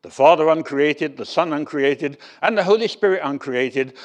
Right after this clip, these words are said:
the Father incomprehensible, the Son incomprehensible, and the Holy Spirit incomprehensible." And it gets worse.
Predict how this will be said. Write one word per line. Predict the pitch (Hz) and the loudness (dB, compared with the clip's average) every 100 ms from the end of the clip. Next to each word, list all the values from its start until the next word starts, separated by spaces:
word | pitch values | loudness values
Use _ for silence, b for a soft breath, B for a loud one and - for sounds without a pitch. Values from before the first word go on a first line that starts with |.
| B | B
the | - | -10
Father | - 196 208 202 | -6 2 4 4
incomprehensible, | 185 180 190 185 151 170 175 165 165 147 | -2 -2 -2 0 2 2 0 -6 -4 -4
the | |
Son | 120 165 208 | -4 -4 -4
incomprehensible, | 170 156 170 151 151 170 160 156 139 | -8 -6 -6 -4 -4 -4 -6 -6 -6
and | 113 | -4
the | |
Holy | 123 190 | -4 -4
Spirit | 185 - 160 143 | -4 -4 -4 -4
incomprehensible." | 135 147 147 127 151 139 101 107 _ _ _ _ _ _ _ | -4 -4 -2 -2 -2 -4 -6 -6 _ _ _ _ _ _ _
And | 92 | -12
it | 101 | -10
gets | 101 | -8
worse. | 107 95 110 | -6 -6 -6